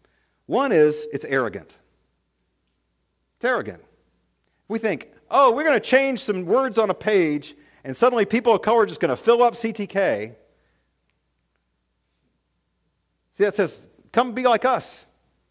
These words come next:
Come, come to us, be like us." Second, it can be superficial. I mean, all of you have probably seen the college catalog pictures, right? You know what it looks like. You know what I'm talking about.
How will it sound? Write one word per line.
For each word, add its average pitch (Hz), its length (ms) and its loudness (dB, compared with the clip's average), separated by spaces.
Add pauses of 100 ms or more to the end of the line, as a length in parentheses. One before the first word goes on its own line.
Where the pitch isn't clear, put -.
(560)
Come, 233 220 2
come 233 240 -2
to 233 80 2
us, 208 220 2
be 220 140 -4
like 202 220 2
us." 131 380 -4 (1000)
Second, 233 280 -2
it 175 40 -4
can 170 120 -4
be 180 80 -6
superficial. 208 760 -6 (380)
I - 20 -14
mean, 139 140 -6
all 220 280 4
of 247 120 0
you 220 160 2
have 180 120 -6
probably 190 300 2
seen 147 540 -4 (360)
the 127 100 -2
college 185 520 0
catalog 165 540 0
pictures, - 560 -8
right? 143 320 0 (340)
You 120 140 -6
know 180 80 2
what 240 120 6
it 233 80 4
looks 175 220 -4
like. 165 100 0
You 160 80 -6
know 254 60 -2
what 302 60 0
I'm 302 80 -4
talking 220 180 -2
about. 185 400 0